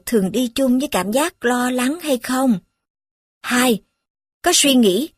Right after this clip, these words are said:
hoặc vấn đề cụ thể nào lại rắc rối hơn những chuyện khác hay không? Bạn cần phải làm gì? Một, hãy nghĩ về một tình huống hoặc một vấn đề khiến bạn cảm thấy buồn phiền nhất.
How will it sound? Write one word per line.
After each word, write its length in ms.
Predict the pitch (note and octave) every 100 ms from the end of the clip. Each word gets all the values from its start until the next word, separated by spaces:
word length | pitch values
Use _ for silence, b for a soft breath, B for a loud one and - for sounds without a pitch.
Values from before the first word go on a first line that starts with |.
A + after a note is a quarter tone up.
| _ -
hoặc 220 | A3 -
vấn 260 | A3+ C4+ F#4+
đề 140 | A#3
cụ 200 | F#3+ G3
thể 200 | G3+ F3+
nào 300 | D4+ C4+ G3 - _ _ -
lại 280 | G#3+ G3 -
rắc 240 | F4 -
rối 200 | C#4+ F4 F#4+
hơn 220 | C#4 C4
những 120 | B3+ A#3
chuyện 180 | F#3+ A3+
khác 220 | D#4 F4 -
hay 180 | D4
không? 320 | C4 C4+ C#4 D4+ - _ _ _ _ _ _ _ _ _ _ _ _ -
Bạn 320 | G#3 G3 A#3+
cần 200 | - A3+
phải 160 | - D4
làm 240 | C4 A3
gì? 280 | G3+ A#3 A3+ - _ _ _ _ _ _ _ _ _ _ _
Một, 340 | G#3 G#3 F#3+ - - _ _ -
hãy 200 | A#3+ A#3+
nghĩ 400 | B3+ G3+ G#3 C4
về 120 | A#3
một 240 | G3 F#3 -
tình 200 | G#3 F#3+
huống 360 | G#3+ A#3 C4+ -
hoặc 220 | G#3+ -
một 240 | G#3 F#3 -
vấn 280 | G3 A#3 D4
đề 280 | B3+ F#3+ E3 _
khiến 380 | - B3+ B3+ D#4+
bạn 140 | A3 -
cảm 200 | F3+ G#3
thấy 300 | B3 B3 D4+
buồn 300 | C#4 A3 F#3
phiền 280 | - G3 E3 D#3
nhất. 260 | C4 E4